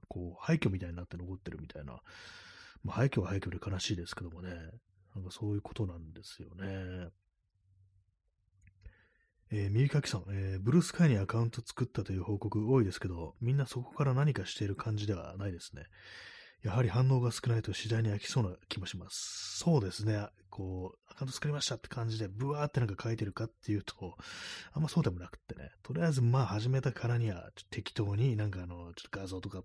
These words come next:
プして、ボソボソっと、ボソボソっとっていうのは変ですけども、ちょっとね、なんかツイートみたいなことして、ね、っていう感じですね。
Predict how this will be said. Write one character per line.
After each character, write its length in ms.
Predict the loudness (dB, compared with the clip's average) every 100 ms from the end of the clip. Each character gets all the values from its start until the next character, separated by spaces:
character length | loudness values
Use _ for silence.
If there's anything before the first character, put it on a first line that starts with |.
| -10
プ 80 | -10
し 100 | -4
て、 220 | -6 -6 _ _ _ _ -10
ボ 160 | -6 -2
ソ 100 | -2
ボ 60 |
ソ 80 | -2
っ 20 |
と、 240 | -4 -8 -12 -12
ボ 80 | -10
ソ 100 | -6
ボ 60 | -2
ソ 120 | -2
っ 40 |
と 80 | -2
っ 40 | -6
て 140 | -10
い 20 |
う 40 | -8
の 60 |
は 40 | -10
変 100 | -10
で 80 |
す 100 | -12
け 100 | -14
ど 80 | -12
も、 160 | -12 -12 -14 -16 -14 -14 -16 -6
ち 80 | -6
ょ 20 |
っ 40 | -4
と 100 | 2
ね、 80 | 4
な 120 | 4
ん 120 | 2
か 80 | 0
ツ 160 | -6 -6
イ 60 | -4
ー 60 |
ト 120 | -4
み 100 | -6
た 80 | -8
い 60 | -10
な 80 | -14
こ 100 | -14
と 80 |
し 120 | -12 -8
て、 100 | -8
ね、 640 | -10 _ _ -14 -12 -14
っ 40 | -6
て 100 | -6
い 40 |
う 20 |
感 200 | -4 -4
じ 100 | -4
で 100 | -6
す 140 | -8
ね。 80 | -12